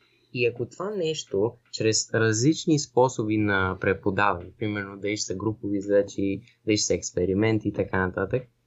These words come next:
тя ще, ще се опита да постигне тази цел и тогава тя сама ще си наложи на и цел. То няма нужда някакъв шеф да ти го казва,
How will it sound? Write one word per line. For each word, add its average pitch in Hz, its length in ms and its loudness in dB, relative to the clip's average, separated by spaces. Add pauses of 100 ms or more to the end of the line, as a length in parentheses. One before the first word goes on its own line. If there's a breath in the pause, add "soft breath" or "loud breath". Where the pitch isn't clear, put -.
тя 143 240 0
ще, - 460 0
ще - 240 -4
се 117 120 0
опита 135 340 0
да 127 140 0
постигне 120 560 -2
тази 95 400 0
цел 95 480 -6 (260)
и 147 120 -2
тогава 160 340 0
тя 170 160 -4
сама 156 420 0
ще - 200 -10
си - 180 0
наложи 127 600 2
на 107 140 0
и 101 120 0
цел. - 280 0
То 107 60 2
няма 120 280 2
нужда 123 280 -4
някакъв 110 280 -4
шеф 95 220 0
да 92 140 0
ти 90 100 -4
го 90 160 -4
казва, 101 440 -2